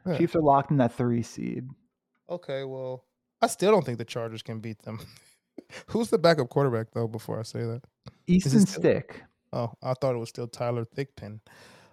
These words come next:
Speaker 1: Um,
Speaker 2: I'm pretty sure Tyler Thigpen retired in the late nineties.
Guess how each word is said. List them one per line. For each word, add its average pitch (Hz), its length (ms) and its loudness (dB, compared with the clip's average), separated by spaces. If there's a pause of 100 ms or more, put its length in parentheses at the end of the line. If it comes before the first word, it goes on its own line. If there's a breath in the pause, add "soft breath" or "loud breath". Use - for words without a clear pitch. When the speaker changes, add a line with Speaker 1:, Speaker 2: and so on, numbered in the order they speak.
(180 soft breath)
Speaker 1:
Um, 120 320 -4 (720 loud breath)
Speaker 2:
I'm 117 80 -10
pretty 147 200 -4
sure 147 120 0
Tyler 131 280 2
Thigpen 123 420 2
retired 135 480 -4
in 127 40 -2
the 120 100 0
late 123 220 -4
nineties. 113 800 -10